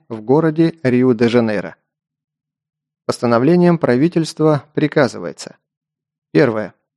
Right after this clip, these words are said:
Занять оборону на специально оборудованных блокпостах.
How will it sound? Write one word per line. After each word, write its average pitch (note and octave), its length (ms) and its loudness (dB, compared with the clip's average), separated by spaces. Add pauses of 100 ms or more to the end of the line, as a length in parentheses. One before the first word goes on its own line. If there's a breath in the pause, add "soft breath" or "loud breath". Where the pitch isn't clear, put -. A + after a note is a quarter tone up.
(280)
Занять C3+ 420 2
оборону D3+ 480 2
на C#3 120 0
специально D3+ 580 0
оборудованных C#3 680 0
блокпостах. C3 800 -4